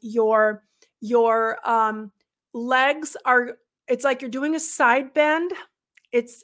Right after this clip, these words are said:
it's not truly anatomically possible, but I feel like all, okay, tissues below and above your hip are, um, it's like you're stretching and you're bending there. So it's really feels like it's trying to create space here on the right side of your hip.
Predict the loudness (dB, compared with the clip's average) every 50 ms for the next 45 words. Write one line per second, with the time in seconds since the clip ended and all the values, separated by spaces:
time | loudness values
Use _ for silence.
0 | _ _ -20 -20 -20 -16 -10 -4 0 2 2 2 0 -2 _ _ _ _ -20 -16
1 | -12 -10 -8 -8 -8 -6 -6 -6 -6 -6 -4 -4 -4 -4 -4 -8 -8 -4 -2 -2
2 | -2 -2 -4 -8 -6 -4 -4 -4 -4 -4 -4 0 0 2 4 4 2 0 -2 0
3 | 2 4 4 4 2 0 -4 -6 -6 -8 -8 -16 -20 -20 _ _ -6 0 2 2
4 | 2 4 4 4 4 2 0 -4 -4 0 2 4 6 6 4 4 2 -2 -2 -4
5 | -2 0 2 2 4 2 2 -2 -6 -10 -10 -10 -8 -6 -6 -6 -6 _ -20 -20
6 | -20 _ _ _ -20 -20 _ _ 2 4 6 6 6 6 4 2 0 -4 -8 _
7 | _ _ _ _ _ _ 0 2 2 2 2 0 -4 -6 -4 -4 -6 -4 -4 -6
8 | -6 -6 -6 -14 _ _ -8 -6 -6 -6 -4 -4 0 2 2 2 2 0 -4 -4
9 | -2 -4 -4 -4 -4 -2 0 0 -2 -2 0 2 2 4 2 0 -2 -4 -2 -2
10 | -2 -4 -4 -4 -2 -2 -2 -4 -6 -10 -12 -12 -12 -14 -12 -10 -4 -2 -2 -2
11 | -2 -2 -4 -4 -4 -4 -4 -4 -4 -4 -4 -4 -4 -6 -6 -8 -8 -8 -8 -6
12 | -6 -6 -6 -6 -6 -6 -6 -6 -6 -4 -2 -2 -4 -4 -6 -6 -4 -4 -4 -6
13 | -10 -8 -8 -8 -8 -10 _